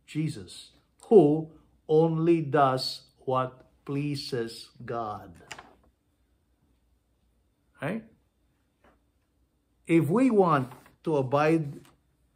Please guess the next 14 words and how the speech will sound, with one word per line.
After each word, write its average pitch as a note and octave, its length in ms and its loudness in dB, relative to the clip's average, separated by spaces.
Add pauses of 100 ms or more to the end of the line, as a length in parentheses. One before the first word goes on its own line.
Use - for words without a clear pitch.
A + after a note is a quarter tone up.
(400)
to E3+ 80 2
be A3 180 6
in E3 240 2
God's D#3+ 500 6
good D#3 320 4
graces, - 880 -4 (520)
if G#3 180 4
we G#3+ 300 4
want F3+ 360 4
to D3+ 80 -2
be D3+ 140 0
friends D#3 720 -2
with A#2 200 -8
God, - 440 -12